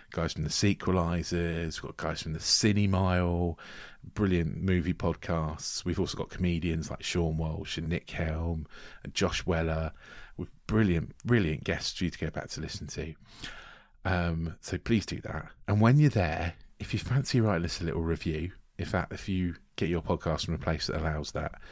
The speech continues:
we'd love that. Please give us a little, a little cheeky review. Just let us know if you enjoyed it. That would be lovely. G-, click,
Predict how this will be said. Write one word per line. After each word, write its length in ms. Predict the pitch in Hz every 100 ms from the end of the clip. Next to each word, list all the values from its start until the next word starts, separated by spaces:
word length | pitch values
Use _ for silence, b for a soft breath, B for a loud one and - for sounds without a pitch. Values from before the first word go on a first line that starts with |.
| B B B -
we'd 160 | - -
love 220 | 76 -
that. 240 | - - - - -
Please 240 | 104 92
give 160 | 92 87
us 80 |
a 40 | -
little, 220 | 82 - - -
a 60 |
little 260 | 107 113 113
cheeky 360 | - 82 -
review. 420 | 78 78 73 76 - B B B B
Just 180 | - -
let 120 | -
us 120 | - -
know 240 | 80 78 - -
if 80 | -
you 80 | 87
enjoyed 380 | 80 80 80
it. 180 | 85 - B B B -
That 140 | 98
would 100 | -
be 80 | 85
lovely. 480 | 78 78 - 80 - B B -
G-, 140 | - -
click, 280 | - 113